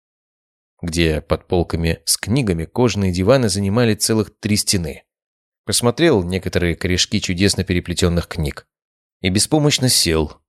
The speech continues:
утонул в диване. Да, адова скука. Хоть бы просто так увидеть ее, поболтать с ней, узнать, какой у нее голос, какой характер, глупа ли она или, напротив, очень себе на уме,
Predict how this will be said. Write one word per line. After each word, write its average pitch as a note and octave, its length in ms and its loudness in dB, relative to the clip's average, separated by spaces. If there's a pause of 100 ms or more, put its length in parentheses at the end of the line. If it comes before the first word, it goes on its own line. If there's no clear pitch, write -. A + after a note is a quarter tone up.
(100)
утонул F2 420 0
в F2 60 -6
диване. D2+ 540 -4 (840)
Да, E2 560 0 (100)
адова F2 400 0
скука. - 520 -4 (560)
Хоть - 180 -2
бы A2 120 2
просто A#2 300 0
так A2 280 2
увидеть G2 440 0
ее, D2 300 -4 (920)
поболтать F2+ 500 0
с - 120 -2
ней, - 300 -14 (100)
узнать, D3 440 0
какой E3 260 0
у D3 60 2
нее F#2+ 180 2
голос, G#2 460 2
какой A2 220 -4
характер, F#2+ 720 -2 (400)
глупа A2 460 2
ли A2 140 2
она F2 240 -4
или, D2+ 140 -2
напротив, F2 580 0
очень D#2+ 500 -2
себе D#2+ 300 0
на D#2 100 -6
уме, D2+ 420 -2